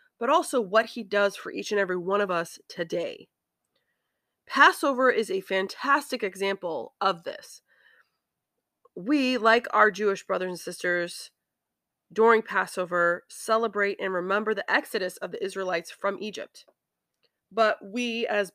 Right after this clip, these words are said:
believers in Yeshua, go a step further as we remember not only Adonai's physical redemption of the Israelite people in Exodus,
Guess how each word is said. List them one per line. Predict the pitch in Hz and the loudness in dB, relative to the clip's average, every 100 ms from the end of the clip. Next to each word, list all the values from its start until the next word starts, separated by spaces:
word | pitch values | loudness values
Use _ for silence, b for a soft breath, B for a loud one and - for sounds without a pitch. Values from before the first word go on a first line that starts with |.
| - | -4
believers | 202 202 185 180 | -2 0 -2 -6
in | |
Yeshua, | 170 170 359 277 202 208 185 | -8 -4 0 2 2 0 -4
go | 214 | -4
a | 226 | -4
step | - 185 - | -4 -6 2
further | 302 196 165 175 _ _ _ _ _ _ _ _ _ _ _ _ _ - | 2 4 -2 -4 _ _ _ _ _ _ _ _ _ _ _ _ _ -4
as | 214 240 | -4 0
we | |
remember | 233 208 233 220 190 | 0 2 0 0 0
not | 196 220 | 0 2
only | 214 196 - | 0 -2 -4
Adonai's | 190 175 165 214 277 277 247 | -6 -6 -2 2 4 2 0
physical | - 220 202 - 180 | -4 -6 -6 -8 -6
redemption | 170 170 165 - 165 - | -4 -4 -6 -6 -8 -8
of | 170 | -8
the | 170 | -8
Israelite | 175 160 139 151 - | -8 -8 -8 -8 -4
people | 311 311 214 202 226 _ _ _ _ _ _ _ | -4 -2 -2 -2 -4 _ _ _ _ _ _ _
in | 208 | -2
Exodus, | 202 180 - 170 190 - | -2 -4 -8 -8 -8 -14